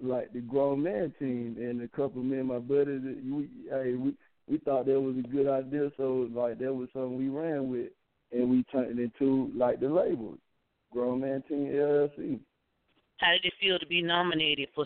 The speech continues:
Speaker 2: such a prestigious award, chosen above other artists?
Speaker 1: Oh, man, it feels good. To even be recognized and noticed, like, this is my second time, like, this the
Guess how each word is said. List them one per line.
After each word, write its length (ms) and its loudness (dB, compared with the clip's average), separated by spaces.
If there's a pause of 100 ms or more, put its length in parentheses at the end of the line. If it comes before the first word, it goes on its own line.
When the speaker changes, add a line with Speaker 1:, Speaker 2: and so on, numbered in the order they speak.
Speaker 2:
such 260 0
a 60 0
prestigious 840 -2
award, 520 0 (120)
chosen 320 0
above 400 0
other 180 0
artists? 460 2 (1400)
Speaker 1:
Oh, 420 0
man, 240 -4
it 140 -4
feels 180 0
good. 360 -4 (120)
To 60 0
even 580 0
be 160 0
recognized 640 -2
and 160 -4
noticed, 320 0
like, 160 0
this 80 2
is 60 2
my 200 0
second 300 -2
time, 500 -4
like, 260 -4 (380)
this 160 -4
the 80 -14